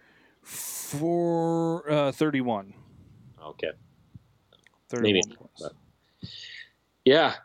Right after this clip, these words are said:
Speaker 2: crazy. They're the same team to beat Ohio State. Come on.
Speaker 1: Yeah.
Speaker 2: Gee.
Speaker 1: Well, Minnesota did take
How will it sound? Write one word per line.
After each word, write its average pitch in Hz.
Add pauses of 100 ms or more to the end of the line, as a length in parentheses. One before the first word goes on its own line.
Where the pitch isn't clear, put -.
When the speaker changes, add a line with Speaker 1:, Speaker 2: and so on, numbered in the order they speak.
(180)
Speaker 2:
crazy. 123 (1400)
They're 175
the 233
same 185
team 208
to 175
beat 175 (200)
Ohio 175
State. -
Come 165
on. 143 (420)
Speaker 1:
Yeah. 113
Speaker 2:
Gee. - (520)
Speaker 1:
Well, 147
Minnesota 180
did 123 (640)
take 131